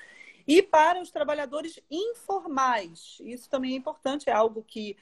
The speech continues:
é, a gente até foi contra, a gente achava que os formais tinham que entrar também, mas não passou, passou apenas para os trabalhadores informais. Então, até duas pessoas na família que não recebam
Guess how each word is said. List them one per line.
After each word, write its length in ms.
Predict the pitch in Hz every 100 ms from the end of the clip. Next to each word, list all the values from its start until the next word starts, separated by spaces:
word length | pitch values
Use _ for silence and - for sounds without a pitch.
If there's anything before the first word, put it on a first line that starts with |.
| - _ -
é, 160 | 196
a 120 | 185 185
gente 280 | 214 214
até 160 | 214 214
foi 220 | 220 233
contra, 520 | - 214 226 277 233
a 40 | 190
gente 220 | 202 196
achava 280 | 190 202 202
que 160 | -
os 100 | 196
formais 460 | - 202 196 190 190
tinham 160 | 202 208
que 100 | 214
entrar 240 | 208 196
também, 320 | 247 240 233
mas 220 | 262 254
não 140 | 254 240
passou, 480 | 277 - 233 240 - - _
passou 360 | 262 262 - 240
apenas 420 | 247 226 240 247
para 100 | -
os 80 | 240
trabalhadores 560 | 233 226 214 220 226 - - - 233
informais. 720 | 285 359 349 302 220 160 156
Então, 220 | 185 233
até 240 | 240 262 254
duas 320 | 254 339 -
pessoas 520 | - 277 247 247 240
na 120 | 226
família 500 | 226 262 233 247 285 - - _
que 120 | 285
não 300 | 254 277 370
recebam 800 | 349 330 - 254 214 185 170 165